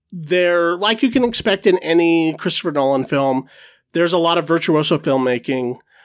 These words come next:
There's a lot of, uh, very impressive editing. There's actually some pretty decent performances sprinkled throughout here.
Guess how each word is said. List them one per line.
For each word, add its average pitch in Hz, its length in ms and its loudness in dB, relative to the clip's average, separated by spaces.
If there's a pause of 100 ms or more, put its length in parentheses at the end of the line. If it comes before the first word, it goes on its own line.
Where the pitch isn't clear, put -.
(180)
There's 151 160 -2
a 160 60 0
lot 156 300 0
of, 156 360 -6
uh, 139 280 -2
very 175 460 0
impressive 156 460 -2
editing. 123 580 -4 (540)
There's 180 180 -2
actually 254 880 -2 (220)
some 202 260 0
pretty 392 240 2
decent 220 420 0
performances 143 720 -4
sprinkled 131 640 0
throughout 120 360 -2
here. 90 320 -8